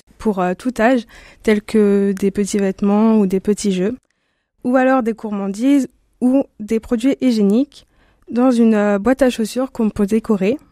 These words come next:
Et elles seront ensuite, euh, transmises à l'association pour, euh, les distribuer aux gens dans la rue.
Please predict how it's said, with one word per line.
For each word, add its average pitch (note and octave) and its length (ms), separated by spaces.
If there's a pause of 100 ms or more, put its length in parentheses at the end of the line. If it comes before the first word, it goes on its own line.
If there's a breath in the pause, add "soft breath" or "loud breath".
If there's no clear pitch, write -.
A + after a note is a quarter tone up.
(180)
Et A#3+ 80
elles A3+ 240
seront A3+ 340
ensuite, A#3 320
euh, G3 240
transmises A3+ 680 (540 soft breath)
à A#3+ 180
l'association A#3+ 960 (160)
pour, A#3 320
euh, G3 140
les F#3+ 100
distribuer A3+ 720 (520 soft breath)
aux G#3 160
gens G#3 200
dans A3 140
la F#3+ 120
rue. F3+ 380